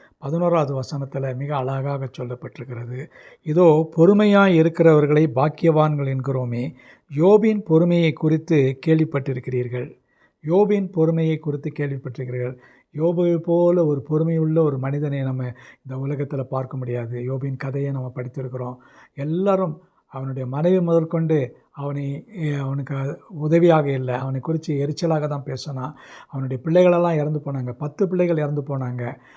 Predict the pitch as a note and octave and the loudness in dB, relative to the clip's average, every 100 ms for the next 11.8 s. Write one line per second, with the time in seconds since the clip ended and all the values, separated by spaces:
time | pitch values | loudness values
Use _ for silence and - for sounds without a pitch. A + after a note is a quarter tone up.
0 | _ D3+ C3 D3 E3+ F#3+ D#3+ D3+ D3 D3+ | _ -12 -4 -2 -2 -2 0 2 2 2
1 | D3+ C#3+ B2 A#2+ - - _ - D3 - | 2 2 0 -4 -12 -20 _ -14 -12 -2
2 | E3+ C#3+ C#3 C3 B2 C#3 E3+ G3+ A3 A3+ | -2 0 -4 -6 -6 -4 -2 -2 0 0
3 | G#3 - D#3+ D#3+ D#3 C3 B2+ B2 B2+ C3 | 0 0 0 0 -2 -4 -6 -6 -8 -10
4 | _ _ _ C#3+ D3+ D3 C#3+ D3+ A3+ A3+ | _ _ _ -10 -6 -2 -2 0 0 0
5 | G#3 D#3 E3 F3 E3+ D#3+ D3+ C3 C3+ - | 0 0 2 2 4 4 2 0 -6 -14
6 | - C#3+ D#3+ D#3+ D#3+ D#3 C3+ D3+ - _ | -10 -4 -2 -2 0 0 0 -4 -10 _
7 | _ C#3 C#3 C#3+ B2+ C#3 C3+ D3+ F3+ F3+ | _ -10 -8 -8 -8 -8 -6 0 2 2
8 | F3 E3 E3 F3 E3 D3 D#3 E3+ F3+ E3+ | 0 -2 0 -2 0 0 2 2 2 -2
9 | D#3 D#3 D#3 D#3+ D3+ D3 D3 D3 D3 C#3 | 0 -2 -2 -4 -6 -4 -4 -2 -4 -6
10 | D3 D#3+ D#3+ D3+ E3+ E3 C#3+ D#3 D#3 D#3+ | -6 -6 -4 -2 0 0 -2 -4 -4 -4
11 | C#3 D#3+ E3+ E3 D#3+ E3 D#3 | -2 0 0 0 0 0 0